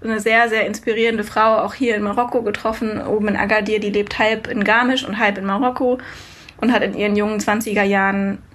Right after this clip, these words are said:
Sahara-Durchquerungen auf dem Motorrad gemacht. Aber nicht einfach diese Schnellstraße, die ich jetzt fahre, sondern halt richtig übers Gebirge, übers Tibesti-Gebirge. Sie ist die einzige und erste Frau,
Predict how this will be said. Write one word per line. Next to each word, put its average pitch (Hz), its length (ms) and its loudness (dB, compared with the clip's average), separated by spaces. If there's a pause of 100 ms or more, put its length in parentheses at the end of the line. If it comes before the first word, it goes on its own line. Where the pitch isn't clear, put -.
(200)
Sahara-Durchquerungen 202 1000 0
auf 196 140 -2
dem 208 100 -2
Motorrad 226 420 0
gemacht. 247 460 -2 (840)
Aber 202 180 4
nicht 196 220 0
einfach 196 240 0
diese 202 580 0
Schnellstraße, 226 640 0
die - 80 -4
ich - 120 -2
jetzt - 180 -2
fahre, 202 220 2
sondern 180 280 -4
halt 175 180 -2
richtig 202 280 -6
übers 170 220 -4
Gebirge, 202 500 0
übers 180 220 -2
Tibesti-Gebirge. 220 880 -2
Sie 254 80 -4
ist 196 100 -8
die - 100 -4
einzige 220 380 0
und 180 80 -4
erste - 300 -2
Frau, 208 460 2